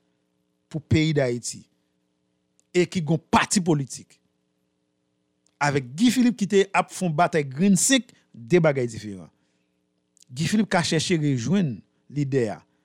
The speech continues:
Leader a relé Guy Philippe pour venir travailler pour lui. L'aime dit travail là, comprendre. Parce que lorsque les gens pour venir, laisser ou créer les gens pour venir faire alliance, c'est ou cap mener bagaille là.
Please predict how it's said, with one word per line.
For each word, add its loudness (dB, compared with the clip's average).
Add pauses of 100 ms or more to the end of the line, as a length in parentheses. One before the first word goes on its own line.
(240)
Leader 2
a 2
relé 0
Guy -2
Philippe -6
pour -6
venir -6
travailler 0
pour -8
lui. -12 (840)
L'aime 0
dit -2
travail 2
là, 2
comprendre. -2 (200)
Parce -6
que -2
lorsque 6
les 4
gens 2
pour -6
venir, -4 (160)
laisser -2
ou 4
créer -4
les 0
gens 0
pour -8
venir -6
faire -4
alliance, -6 (260)
c'est -14
ou -14
cap -16 (520)
mener 2
bagaille 0
là. -18